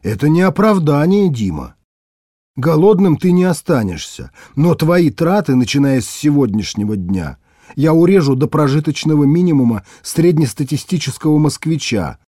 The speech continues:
а остальное как-нибудь сами, ладно? Если тебе хватит пятьдесят тысяч рублей на аренду шикарных апартаментов, на оплату продуктов, универа и заправку автомобиля, конечно, переезжайте.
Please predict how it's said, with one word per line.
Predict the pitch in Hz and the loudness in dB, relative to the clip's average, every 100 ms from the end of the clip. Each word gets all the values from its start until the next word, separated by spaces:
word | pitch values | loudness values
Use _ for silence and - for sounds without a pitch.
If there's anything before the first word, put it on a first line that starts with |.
| _ _ | _ _
а | 139 | 0
остальное | 160 - 202 214 254 226 | 0 0 2 4 4 4
как-нибудь | - 175 190 170 151 | 0 -2 -2 -2 -6
сами, | - 113 107 95 90 _ _ | -6 -4 -2 -4 -8 _ _
ладно? | 101 185 202 104 - _ _ _ | -4 -2 0 -2 -6 _ _ _
Если | 165 151 170 | -2 0 0
тебе | 196 175 | 0 0
хватит | - 233 175 - | 2 0 0 -2
пятьдесят | 151 120 143 - 123 - | -2 0 -2 0 -2 -2
тысяч | 156 120 110 | -4 -4 -4
рублей | 123 135 127 120 95 - - - | -2 0 2 0 -2 -8 -14 -2
на | 151 165 | 0 2
аренду | 175 156 127 127 | 4 4 2 0
шикарных | - 185 170 135 117 117 | -2 0 0 0 0 -2
апартаментов, | 123 127 - 151 139 120 98 107 - _ - _ | -4 -6 -2 0 2 2 -2 -8 -12 _ -20 _
на | 143 175 | -2 0
оплату | 160 156 139 | 2 0 0
продуктов, | 131 160 156 156 117 - 98 - | -2 0 2 2 0 -4 -6 -2
универа | 165 170 160 127 | 0 2 2 2
и | 131 | 2
заправку | 151 156 151 - 151 | 0 0 -4 -2 -4
автомобиля, | - 160 165 170 247 170 - - - | -2 0 0 0 0 0 -4 -10 -12
конечно, | - - 82 - 127 | -8 -6 -6 -6 -6
переезжайте. | - 185 220 220 190 180 92 - - | -2 0 2 2 2 2 0 -6 -20